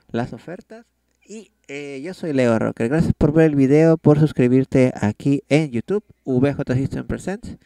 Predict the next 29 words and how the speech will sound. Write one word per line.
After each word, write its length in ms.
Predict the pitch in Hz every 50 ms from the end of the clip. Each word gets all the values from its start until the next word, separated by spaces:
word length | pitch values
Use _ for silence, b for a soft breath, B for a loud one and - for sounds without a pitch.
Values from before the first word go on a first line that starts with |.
| b b b b b b b b b b -
Recuerden 500 | - - - 147 151 156 151 143 104 -
todo 220 | - 151 165 185 180
lo 140 | 151 127 -
que 440 | - 127 120 110 110 110 107 104
les 180 | 104 104 104 107
menciono, 420 | 113 117 127 135 156 165 175 175
redes 240 | 170 160 160 160 160
sociales, 800 | 165 147 127 - 170 170 175 170 170 165 165 160 156 160 156 -
eh, 120 | - - -
la, 600 | 107 101 98 101 101 98 98 98 98 - - _ _ - -
el, 640 | - 110 113 107 107 104 101 101 101 98 98 98 98
la 80 | 101 107
estación 420 | 117 - 127 - - 139 143 143
de 120 | 139 135
Twitch. 400 | - - 165 185 208 - - - - -
Aquí 220 | - 120 - - 139
la 80 | 135
tenemos 560 | - - 127 123 131 131 135 135 131 127 - - b b b b b b b b b b b b b b b _ -
en, 440 | 123 135 143 143 139 139 135 127 - _ _ _ -
eh, 760 | - 113 117 117 113 110 107 104 104 101 98 98 95 95 92 90 98 135 _ _ _ _ _ _ _ _ _ _ _ _ _ _ _ _ _ _ _ _ _ _ _ _ _ _ _ _ _ _ _ -
totalmente. 880 | - 117 - - 127 131 131 131 135 135 139 139 - - 139 139 139 - _
Ah, 140 | - 123 180
miren, 180 | 214 214 165 123
los 140 | 113 110
precios 380 | - - 131 147 - 185 165 143
de 220 | 139 117 - - -
el 240 | - 117 110 113 -
Cold 320 | - - 143 143 139 123
War 480 | 113 104 104 101 98 92 92 104 160